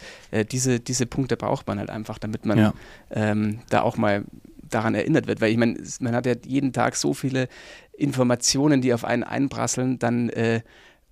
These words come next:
Speaker 1: fallen manchmal schon auch die wichtigen Dinge irgendwo hinten runter.
Speaker 2: Ja,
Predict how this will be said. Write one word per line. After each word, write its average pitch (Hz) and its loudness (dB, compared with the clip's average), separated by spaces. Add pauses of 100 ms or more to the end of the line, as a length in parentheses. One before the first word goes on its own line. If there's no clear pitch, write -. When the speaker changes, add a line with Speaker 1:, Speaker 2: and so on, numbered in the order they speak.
Speaker 1:
fallen 147 6
manchmal 139 8
schon 147 0
auch - -6
die 135 -6
wichtigen 123 -2
Dinge 139 2
irgendwo 127 0
hinten 123 -2
runter. 127 -2 (220)
Speaker 2:
Ja, 110 2